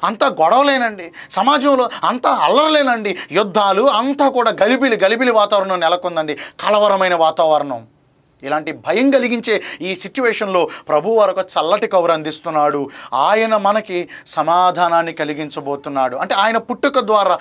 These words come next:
మనకి సమాధానం. మూడు విషయాలు మనం విన్నాం. ఈయన, ఈయన పుట్టుక మీ కొరకే అన్నాడు. అంటే నాకు, నా వాక్య సబ్జెక్ట్ అదే. ఏంటి ఆయన మన కొరకు ఎందుకు పుట్టాడు? ఆయన పుట్టుక ద్వారా మనకు కలిగిన ధన్యతలు ఏంటి?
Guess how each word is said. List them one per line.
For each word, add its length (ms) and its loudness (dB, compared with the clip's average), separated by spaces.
మనకి 240 -2
సమాధానం. 640 0
మూడు 220 0
విషయాలు 380 0
మనం 260 0
విన్నాం. 480 0
ఈయన, 640 2
ఈయన 220 2
పుట్టుక 640 0
మీ 260 -2
కొరకే 380 2
అన్నాడు. 480 2
అంటే 140 0
నాకు, 300 -2
నా 120 2
వాక్య 320 2
సబ్జెక్ట్ 360 -2
అదే. 240 0
ఏంటి 400 0
ఆయన 320 0
మన 180 0
కొరకు 280 0
ఎందుకు 280 0
పుట్టాడు? 520 0
ఆయన 200 2
పుట్టుక 400 -2
ద్వారా 340 2
మనకు 200 -2
కలిగిన 360 0
ధన్యతలు 420 -2
ఏంటి? 300 -4